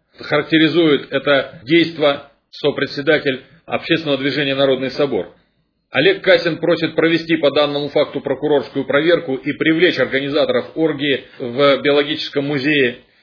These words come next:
имени Тимирязева к уголовной ответственности. Кстати, в интервью «Комсомольской правде» адвокат коллегии адвокатов юстиция Михаил Жуков заявил, что в данном случае налицо все признаки состава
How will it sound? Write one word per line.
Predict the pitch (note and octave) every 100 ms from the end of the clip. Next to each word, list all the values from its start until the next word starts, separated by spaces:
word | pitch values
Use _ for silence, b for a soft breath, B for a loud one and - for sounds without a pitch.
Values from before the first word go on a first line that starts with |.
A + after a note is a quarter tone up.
| b
имени | C3 C3+ C3
Тимирязева | A#2+ C3+ C#3 C3+ A#2+ A#2
к | - -
уголовной | D3 D3 D#3 D3 C#3
ответственности. | B2+ C3+ C#3 A#2 - D#2 D2+ - _ _ _ _ _ _ _ _ -
Кстати, | - - E3+ E3+
в | D#3+
интервью | D#3+ E3+ E3+
«Комсомольской | D#3+ D3+ E3 D#3+ D3 D#3+ D3+
правде» | F3 F3 C3
адвокат | C3 C3+ D3 D3+ B2
коллегии | C#3 D3 B2+
адвокатов | C3+ C3 C#3+ D#3+ D3+ B2+
юстиция | C3 C#3 - D#3+ D#3 C3+
Михаил | B2+ B2+ C#3+ C3+ A#2+
Жуков | D#3+ D#3+ C3
заявил, | A#2 D3+ D3+ A#2+
что | - C3
в | A#2
данном | E3 F3 D#3+
случае | C3+ D#3 C3 B2+
налицо | C#3 D#3+ D#3+ E3+
все | - F3
признаки | E3 D#3 A#2+ A#2+ G#2 G#2 B B B
состава | - D3+ - D#3+ D#3 C#3+